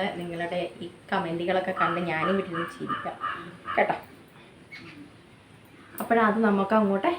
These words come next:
ഇട്ട് കൊടുക്കാം. ഇത് ചെയ്തിട്ട് നമ്മൾ, ആ, സോപ്പിട്ട് മുഖം കഴുകരുത്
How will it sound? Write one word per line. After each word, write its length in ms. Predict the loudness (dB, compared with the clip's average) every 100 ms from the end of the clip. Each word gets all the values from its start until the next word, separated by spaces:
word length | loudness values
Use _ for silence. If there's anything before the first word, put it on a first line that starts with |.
| 0
ഇട്ട് 140 | 0
കൊടുക്കാം. 380 | 0 -2 -4 -8 -10 -20 -20 -20 -20 -20 -20 -20 -20 -20 -20 -20 -10 -2
ഇത് 120 | 2 6
ചെയ്തിട്ട് 360 | 6 6 4
നമ്മൾ, 300 | 4 6 8 8 6 -2 -14 -8 2
ആ, 80 | 6 8 8 4 -2 -2 6
സോപ്പിട്ട് 520 | 8 10 8 6 8
മുഖം 320 | 8 8 8
കഴുകരുത് 540 | 10 8 6 6 6